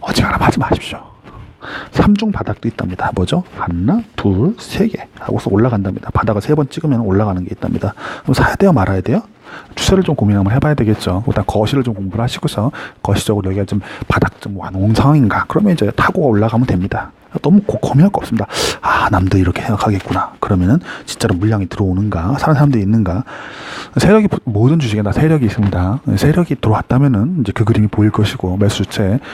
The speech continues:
그러면은 거시적으로 괜찮다면은 따라가 보는 것도 괜찮을 것입니다. 이중 천정. 맞습니다. 두 개 하고 또 떨어지는 거. 뭐죠? 음, 뿔이네요. 뿔. 마시마로. 오잉? 곰, 흰고네. 흰고,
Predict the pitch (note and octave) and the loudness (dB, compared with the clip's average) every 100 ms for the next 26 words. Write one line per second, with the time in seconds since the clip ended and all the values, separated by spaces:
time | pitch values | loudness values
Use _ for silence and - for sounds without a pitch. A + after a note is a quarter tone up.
0 | - - - C#3 A#2 G2+ - - - - | -16 -4 2 4 4 0 -6 -20 -10 -4
1 | G#2 A2 G#2 G#2+ A#2 G#2+ F#2 C3 - - | -2 -2 -2 -2 0 0 0 -2 -6 -6
2 | C3 C3+ A2 G2 - - F2+ F#2+ - - | -2 0 0 -2 -4 -6 -2 -2 -4 -6
3 | - - - - - C3+ D#3+ D3+ A#2+ F#2 | -6 -8 -12 -8 2 4 4 2 2 0
4 | E2 A#2+ E3+ B3 - - A#2+ F3+ - - | 0 -2 0 0 0 0 2 2 -2 -6
5 | - C3+ A#2 - - - - - - - | -14 -14 -12 -6 -2 0 2 0 -2 -12
6 | - - - - - - - - - F#2 | -20 -20 -20 -18 -18 -20 -18 -10 -4 -2
7 | C4 - - - F#2 F2 D#2+ F2+ - E3 | -2 -6 -16 -4 0 0 -2 -6 -4 0
8 | E3 E2+ - - - - - _ - - | 0 -2 -4 -2 -2 -4 -20 _ -20 -20
9 | - - - A2+ - E3 B2 - - _ | -20 -12 -2 0 2 0 0 -4 -12 _
10 | - - - _ - F#3 G3+ - - - | -20 -20 -20 _ 0 0 0 -4 -20 -20
11 | _ _ _ _ - - G#2 F#2 - F3+ | _ _ _ _ -6 0 0 2 0 2
12 | E3+ G#2 - - - F#3 F#3 F3+ A#2 B2+ | 0 -2 -6 -14 -6 0 2 2 2 -2